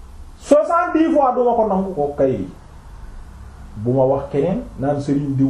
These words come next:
wala wala yu diw. Kon, mais kon nga ne mais kon kay kii li ñu def kon garaaw na ko. Mu ne zaalika gis nga boo gisee Yàlla def lii.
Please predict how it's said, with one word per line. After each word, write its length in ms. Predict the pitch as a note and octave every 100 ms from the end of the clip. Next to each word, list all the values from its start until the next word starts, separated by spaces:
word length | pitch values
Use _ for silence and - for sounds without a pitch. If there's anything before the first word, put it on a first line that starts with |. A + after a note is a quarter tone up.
| C3+
wala 200 | B2+ B2+
wala 240 | C3 B2+
yu 160 | B2+ C3
diw. 160 | - C#4 - - - - - - - - - - - - - - -
Kon, 100 | - - - - - _ -
mais 260 | B2 A#2+ A#2
kon 180 | - A#2+
nga 120 | A#2 A2
ne 100 | G#2+
mais 180 | G#2 G2
kon 160 | G#2 G#2+
kay 180 | A2 G#2+
kii 160 | A#2+ A#2
li 100 | A#2+
ñu 120 | A#2+
def 180 | A#2 -
kon 160 | G#2+ G#2
garaaw 260 | G#2+ G#2 F#2+
na 80 |
ko. 100 | F#2+ - - - - - - - - - - - B2+
Mu 160 | G#3
ne 220 | D#4+ D4
zaalika 460 | C4+ C#4 C#4 C4+ A#3
gis 220 | F#3+ B3
nga 120 | A#3+
boo 280 | A#3 A#3 A#3
gisee 320 | G3 G3 F#3+ E3+ F3
Yàlla 280 | F3+ F3+ E3+
def 220 | C#3 -
lii. 220 | B2 G#2